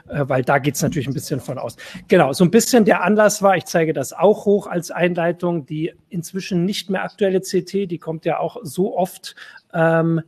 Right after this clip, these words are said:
die Nummer drei, da hat, äh, Urs eine Zusammenfassung, einen Artikel geschrieben, wo er ein paar Sachen dazu erklärt.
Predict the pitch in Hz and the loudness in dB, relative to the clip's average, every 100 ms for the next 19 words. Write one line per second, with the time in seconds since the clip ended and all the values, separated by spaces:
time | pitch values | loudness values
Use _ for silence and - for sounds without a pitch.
0 | _ _ - 147 151 143 131 127 175 143 | _ _ -8 -4 -2 0 -2 -2 -2 0
1 | 165 208 190 147 151 - - - 165 185 | 4 4 2 2 0 -2 -6 0 0 2
2 | - 143 147 - 151 147 156 156 143 151 | -2 -2 -4 -4 -2 0 0 -2 -2 -4
3 | 135 127 - 139 127 117 - 202 226 170 | -6 -6 -6 -6 -6 -8 -2 0 0 0
4 | 160 139 156 147 147 143 131 120 - - | 0 0 0 0 0 -4 -8 -8 -10 -8
5 | 208 156 196 226 | -6 -2 0 -2